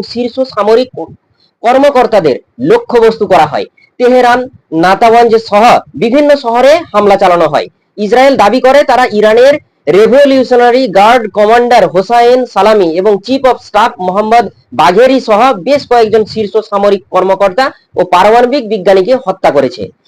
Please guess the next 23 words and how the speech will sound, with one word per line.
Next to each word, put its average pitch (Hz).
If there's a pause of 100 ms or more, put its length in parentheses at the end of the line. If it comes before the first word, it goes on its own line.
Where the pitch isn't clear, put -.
(140)
এই 269
হামলায় 247
ইরানের 233
পারমাণবিক 220
অবকাঠামো, 220
বিশেষ 202
করে 269 (320)
নাতাঞ্জ 240 (120)
সমৃদ্ধকরণ 220 (220)
প্ল্যান্ট 233
ও 202 (100)
ইউরেনিয়াম 247
উৎপাদন 214
কেন্দ্র 220
ব্যাপকভাবে 220
ক্ষতিগ্রস্ত 185 (120)
হয় 156 (320)
ইসরায়েলের 180
দ্বারা। 123 (1120)
এর -
প্রতিশোধ 277
হিসেবে 220 (180)
এবার 175